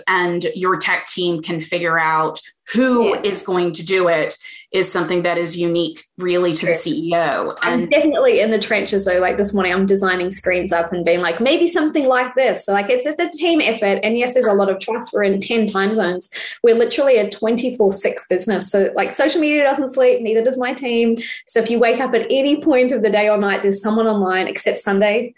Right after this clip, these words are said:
Speaker 2: That's our holy day at Plan. Um, but yeah, you have to have trust. The crazy thing with startup is it's output focused. It's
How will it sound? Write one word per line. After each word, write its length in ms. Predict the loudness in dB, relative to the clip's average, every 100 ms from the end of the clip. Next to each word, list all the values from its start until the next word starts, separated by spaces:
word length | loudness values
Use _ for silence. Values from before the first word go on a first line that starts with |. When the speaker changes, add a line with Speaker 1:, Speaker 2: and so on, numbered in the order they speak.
| _ _
Speaker 2:
That's 140 | -4
our 140 | -2 0
holy 300 | 2 4 4
day 340 | 4 2 2
at 100 | 0
Plan. 380 | -2 -2 -2 -2 -6 -8 -8 -10 _ -2
Um, 580 | 0 2 2 0 -2 -8 -20 -6
but 220 | -2 0
yeah, 140 | 2 2
you 180 | 2 0
have 160 | -2
to 80 | -2
have 160 | 0 -2
trust. 320 | -2 -2 -2
The 80 | -2
crazy 340 | 0 2 2
thing 160 | 0 0
with 120 | 0
startup 460 | 0 0 0 0 0
is 240 | 0 0 -2
it's 180 | -2 -2
output 340 | -4 -2 -4
focused. 540 | -2 -2 -2 -2 -4 -2
It's 340 | -4 -2 -8